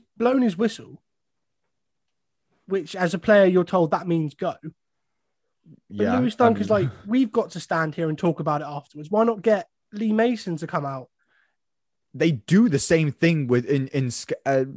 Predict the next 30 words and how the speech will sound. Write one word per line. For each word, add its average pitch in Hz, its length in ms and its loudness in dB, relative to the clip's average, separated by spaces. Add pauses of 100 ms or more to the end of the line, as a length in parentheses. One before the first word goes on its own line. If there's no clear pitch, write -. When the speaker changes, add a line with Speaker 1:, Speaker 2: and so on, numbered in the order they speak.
(300)
Speaker 2:
Sky - 320 2
Germany 185 440 4
get 135 380 0
the 143 100 2
referee 160 500 4
on 107 220 2
after 110 240 0
a 101 60 0
controversial 110 600 -2
match. 101 420 -6 (1160)
They 202 100 4
can 247 140 2
get 311 160 4
him, 294 160 2
they 294 160 6
get 370 160 6
him 381 100 4
on. 403 360 2 (240)
Speaker 1:
Do 285 140 4
it. - 180 2
Speaker 2:
And 247 120 8
they 277 140 8
Speaker 1:
Make 277 120 8
them, - 40 4
Speaker 2:
interview 240 300 6
him. 110 240 -2 (100)
Speaker 1:
make 247 260 2
them 269 140 4
accountable. 247 840 0 (1080)
Speaker 2:
Uh, 90 240 -8